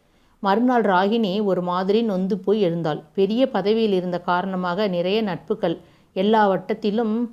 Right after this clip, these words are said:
இருந்தன. அதனால் ஃபோன் மூலம் புனிதாவின் மதிப்பெண்கள் சொல்லி ஏதாவது வாய்ப்பு இருக்கிறதா என்று பலரிடம் கேட்டாள். கேபிடேஷன் ஏதாவது கேட்டா கூட கொடுத்துடலாம்.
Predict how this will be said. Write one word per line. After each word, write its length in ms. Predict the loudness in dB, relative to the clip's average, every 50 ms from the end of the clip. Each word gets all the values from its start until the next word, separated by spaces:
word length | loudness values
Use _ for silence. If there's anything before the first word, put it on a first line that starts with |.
| -8 -8
இருந்தன. 580 | -4 -2 -2 -2 -2 -2 -2 -2 -6 -8 -12 _ _ _ _ _ _ _ _ _ _ _ _ _ _
அதனால் 380 | 0 0 2 2 2 2 0
ஃபோன் 320 | 2 4 4 4 6 6 4
மூலம் 280 | 4 2 2 2 2
புனிதாவின் 460 | 0 2 2 2 4 2 2 2 0
மதிப்பெண்கள் 580 | 0 -2 -2 -2 -4 -4 -2 -4 0 0 0 0
சொல்லி 460 | 0 -2 -2 0 0 0 0 2 2
ஏதாவது 800 | 2 0 0 0 0 0 0 0 0 2 2 2 2 2 0 0
வாய்ப்பு 380 | 0 0 0 0 0 -2 -2
இருக்கிறதா 400 | -4 -4 -4 -6 -6 -2 0 0
என்று 260 | 0 0 0 0 -2 -2
பலரிடம் 560 | -2 -2 -2 0 0 -2 0 -2 -2 -2 -2
கேட்டாள். 420 | -2 -2 -2 -2 -4 -8 -8 -8 -12 -18 _ _ _ _ _ _ _ _ _ _ _ _ _ _ -20 -20 -20 _ _ _ _ _ _ _ _ _ _ _ _ _ -4
கேபிடேஷன் 640 | -4 -4 0 0 0 2 4 2 2 2 0 2 2
ஏதாவது 840 | 4 4 2 2 2 2 2 2 4 4 4 4 4 2 2 0 -4 -4
கேட்டா 340 | -2 -2 -2 0 0 0 0
கூட 180 | 0 0 -2
கொடுத்துடலாம். 600 | 0 -2 -2 -2 -2 -2 -2 -2 0 -2 -4 -6